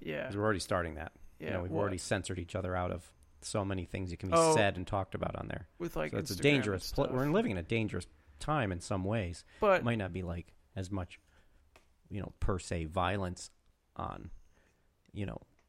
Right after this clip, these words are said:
Speaker 1: Yeah.
Speaker 2: on the ground in front of us, even though it's all over the frickin' world, not getting talked about as much. But it's, it's, it's definitely a lot of select attention put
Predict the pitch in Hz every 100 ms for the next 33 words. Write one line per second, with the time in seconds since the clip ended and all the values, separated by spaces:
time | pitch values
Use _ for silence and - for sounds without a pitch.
0 | - 165 160 147 131 - - - - -
1 | _ - - _ _ _ _ _ 117 110
2 | 120 113 104 98 - - - - _ _
3 | _ - 104 - 120 147 90 87 107 107
4 | 95 95 95 - 135 110 104 92 95 -
5 | 123 - 92 110 143 101 90 87 - 90
6 | - 87 92 - 87 92 92 - - 92
7 | - - 98 - - 92 - - 101 -
8 | - 113 - 110 104 101 120 160 190 196
9 | 196 190 190 160 - _ - - _ _
10 | - - 123 113 117 143 165 - - -
11 | - _ _ _ _ _ _ - - -
12 | 131 127 - 104 95 - - 110